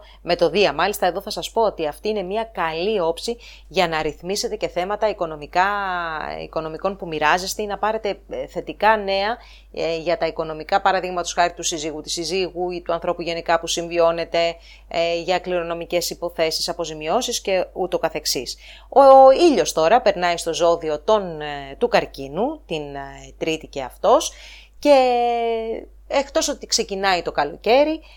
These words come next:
για εσάς ξεκινάει και ένα διάστημα όπου είσαστε πολύ πιο κοινωνικοί,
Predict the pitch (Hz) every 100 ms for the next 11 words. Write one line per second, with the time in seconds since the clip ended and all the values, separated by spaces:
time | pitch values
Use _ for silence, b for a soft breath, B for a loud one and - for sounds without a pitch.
0 | b 185 226 220 220 294 302 - 247 208
1 | 220 240 233 214 202 214 208 175 185 190
2 | 196 - 240 294 302 b b - 196 196
3 | 247 254 240 240 220 233 226 208 - 156
4 | 147 143 - 269 302